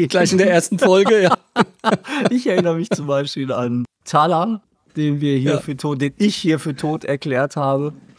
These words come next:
Speaker 1: Nee, ich?
Speaker 2: Hast du den für tot erklärt?
Speaker 1: Ich hab den für tot
Speaker 2: Aber ich hab
Speaker 1: erklärt,
Speaker 2: dir
Speaker 1: ja,
Speaker 2: auf
Speaker 1: ich
Speaker 2: jeden
Speaker 1: dachte,
Speaker 2: Fall
Speaker 1: er war tot.
Speaker 2: zugestimmt. Also,
Speaker 1: Ja,
Speaker 2: oder hatte
Speaker 1: mhm.
Speaker 2: mir das gut vorstellen können.
Speaker 1: Mhm.
Speaker 2: Ja, oder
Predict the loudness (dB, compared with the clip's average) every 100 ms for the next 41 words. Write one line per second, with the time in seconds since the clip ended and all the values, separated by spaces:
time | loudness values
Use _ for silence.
0 | -12 -4 -4 -2 -4 -4 -10 -6 -2 0
1 | 0 0 0 -2 -4 -4 -4 -6 -6 -4
2 | -2 -2 -2 -2 -2 -4 0 0 2 0
3 | -2 2 0 2 0 0 -2 -4 -4 -4
4 | -4 -6 -8 -8 -14 _ _ _ 0 0
5 | 0 0 2 2 0 -2 -2 -2 0 -2
6 | -4 -8 -8 -4 -2 -2 -4 -6 -6 -6
7 | -8 -8 -12 -12 -10 -10 -2 0 0 -4
8 | _ 0 2 4 2